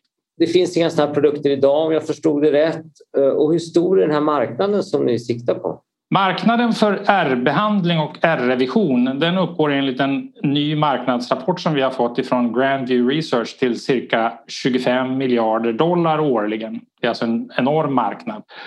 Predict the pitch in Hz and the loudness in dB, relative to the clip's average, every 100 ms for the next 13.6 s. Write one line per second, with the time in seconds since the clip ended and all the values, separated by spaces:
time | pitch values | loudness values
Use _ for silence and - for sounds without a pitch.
0 | - - 123 135 175 151 - 143 131 127 | -16 -8 -2 0 2 0 0 0 0 0
1 | 123 123 - - - - - _ 131 127 | 0 -4 -12 -20 -20 -20 -20 _ 0 0
2 | 127 123 143 139 - - - 123 127 127 | -2 -2 0 0 -4 -6 -2 0 2 2
3 | 123 - 135 170 170 123 120 120 120 - | 0 -2 0 2 2 0 0 0 -2 -2
4 | 123 123 - 185 151 85 - - - - | -2 -2 0 0 -2 -6 -16 -20 -20 -20
5 | _ - 143 139 139 143 139 131 131 147 | _ -2 0 2 2 0 0 0 0 0
6 | 120 117 180 190 185 131 - 117 127 120 | 0 2 0 2 0 0 -2 -2 -2 -4
7 | 123 117 123 123 123 110 107 127 113 104 | -4 -2 -2 0 0 0 -2 0 0 -2
8 | - 113 110 110 104 - 127 113 120 113 | -4 -2 -2 -4 -4 -2 0 0 0 0
9 | 113 127 131 123 101 - 123 147 139 113 | 2 0 0 -2 -4 -4 -2 0 0 -2
10 | 107 113 120 120 120 120 110 107 110 110 | -2 0 0 0 0 0 0 0 -2 -4
11 | 120 104 - 104 127 117 147 127 123 _ | -4 -4 -6 -4 -2 0 -2 -6 -10 _
12 | _ - - - - - 123 143 151 160 | _ -20 -18 -18 -18 -10 -4 0 0 0
13 | 151 147 135 - 139 135 | 0 0 0 0 -2 -2